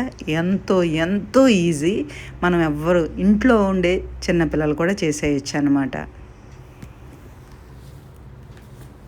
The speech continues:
వీటికి మనం ఎక్కువ ఖర్చు ఏం పెట్టాల్సిన అవసరం లేదు. చక్కగా ఐస్ మోల్డ్స్ అనేవి మనకి బయట డీమార్ట్లో చక్కగా బయట సూపర్ మార్కెట్లో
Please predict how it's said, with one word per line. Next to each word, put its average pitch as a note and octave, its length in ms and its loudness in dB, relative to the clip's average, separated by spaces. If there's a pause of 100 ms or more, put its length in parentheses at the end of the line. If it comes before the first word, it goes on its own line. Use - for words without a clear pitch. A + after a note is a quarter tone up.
(1080)
వీటికి F3+ 340 -4
మనం E3+ 200 0
ఎక్కువ F3+ 260 -2
ఖర్చు D3+ 280 -6
ఏం F3+ 120 -2
పెట్టాల్సిన D#3+ 480 -6
అవసరం D3+ 400 -2
లేదు. C#3+ 260 -4 (520)
చక్కగా D3+ 480 -4 (580)
ఐస్ F#3+ 160 0 (100)
మోల్డ్స్ G3+ 320 0
అనేవి F3+ 280 0
మనకి D#3+ 280 -2
బయట D3+ 180 -2 (100)
డీమార్ట్లో C#3+ 540 0 (560)
చక్కగా D3+ 440 -4 (180)
బయట D3 380 -2
సూపర్ E3 340 -4
మార్కెట్లో D3+ 400 -4